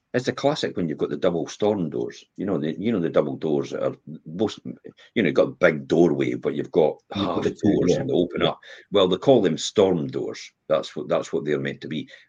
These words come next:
Speaker 1: I'm not very keen on calling it a storm door 'cause it implies that there's gonna be a huge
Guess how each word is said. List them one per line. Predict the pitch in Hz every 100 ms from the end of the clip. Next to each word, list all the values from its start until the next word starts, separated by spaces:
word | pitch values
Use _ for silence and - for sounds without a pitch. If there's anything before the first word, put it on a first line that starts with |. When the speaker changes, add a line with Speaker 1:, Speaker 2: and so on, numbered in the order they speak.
| -
Speaker 1:
I'm | 117
not | 143 127
very | 107 87 -
keen | - - 135
on | 95 80
calling | - 78 69
it | -
a |
storm | - 85 69 67
door | 71 69
'cause | 82 80
it |
implies | - 82 110 110 78 87
that | 78
there's | 78 -
gonna | 90 78
be | 76
a | 67
huge | - 98 92 76 -